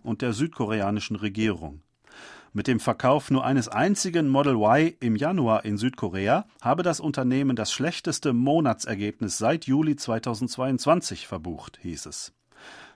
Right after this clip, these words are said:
Die Zahl der in Südkorea neu zugelassenen Elektrofahrzeuge aller Hersteller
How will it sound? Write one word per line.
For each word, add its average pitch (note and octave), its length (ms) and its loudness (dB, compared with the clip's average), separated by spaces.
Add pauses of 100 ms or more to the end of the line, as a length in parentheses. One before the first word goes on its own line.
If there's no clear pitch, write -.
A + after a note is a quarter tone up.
Die G#2 100 -4
Zahl D3 300 6
der E3 120 2
in C3+ 120 4
Südkorea C3+ 540 0
neu C3 200 2
zugelassenen C3+ 840 0
Elektrofahrzeuge A#2 1040 -2
aller F3+ 180 2
Hersteller G#2+ 600 0